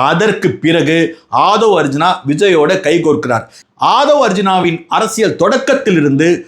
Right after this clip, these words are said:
விகடனோட அவருக்கு இருக்கின்ற உறவு என்பது மிகவும் ஆழமானது. அந்த ஆழமான உறவை வைத்துக்கொண்டு தான் இப்ப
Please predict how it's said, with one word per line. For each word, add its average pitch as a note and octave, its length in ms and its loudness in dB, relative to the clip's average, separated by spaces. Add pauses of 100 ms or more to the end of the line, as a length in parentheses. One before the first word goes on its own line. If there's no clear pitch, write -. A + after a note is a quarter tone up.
(260)
விகடனோட G3+ 560 2 (340)
அவருக்கு F#3+ 380 0 (380)
இருக்கின்ற G#3 400 0 (140)
உறவு G3 240 2 (100)
என்பது F3+ 260 0 (340)
மிகவும் G3+ 400 0 (300)
ஆழமானது. C#3 560 0 (380)
அந்த G#3+ 160 0 (200)
ஆழமான C4+ 440 0 (180)
உறவை G#3+ 340 0
வைத்துக்கொண்டு E3 560 -2
தான் F#3+ 180 0 (360)
இப்ப F#3+ 200 0